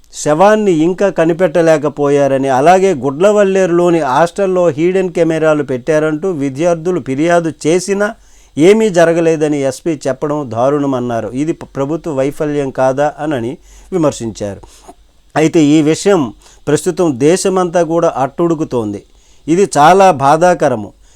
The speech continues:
ఈ ప్రభుత్వంలో ర్యాగింగ్ విపరీతంగా పెరిగిందన్నారు. రెడ్ బుక్ రాజ్యాంగం అమలుపై ఉన్నటువంటి దృష్టి పక్కన పెట్టి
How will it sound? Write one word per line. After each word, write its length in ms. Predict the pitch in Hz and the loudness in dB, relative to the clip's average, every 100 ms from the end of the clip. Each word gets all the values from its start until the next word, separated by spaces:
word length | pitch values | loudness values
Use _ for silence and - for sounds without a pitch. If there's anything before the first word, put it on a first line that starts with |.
| - 160 | -10 -4
ఈ 140 | 196 | -2
ప్రభుత్వంలో 680 | 160 165 196 180 196 185 170 | 0 0 0 0 0 2 2
ర్యాగింగ్ 500 | 131 139 170 185 185 | 2 2 2 0 0
విపరీతంగా 680 | 143 143 175 175 175 165 160 | -2 -2 -2 0 -2 0 0
పెరిగిందన్నారు. 840 | 143 131 139 143 127 120 117 107 107 | 0 -4 -2 -2 -2 -2 -4 -6 -6
రెడ్ 220 | 123 139 | -4 -4
బుక్ 280 | 170 202 208 | -2 -2 2
రాజ్యాంగం 580 | 180 175 151 180 170 170 | 4 4 2 -2 0 0
అమలుపై 460 | 131 156 170 165 | 0 0 0 0
ఉన్నటువంటి 600 | 156 151 151 143 143 131 120 | -2 0 -2 -2 -6 -6 -8
దృష్టి 460 | 98 123 - 214 | -4 -6 -6 -10
పక్కన 360 | 170 117 - 165 | -6 -6 -2 -4
పెట్టి 400 | 160 156 175 | -2 -6 -6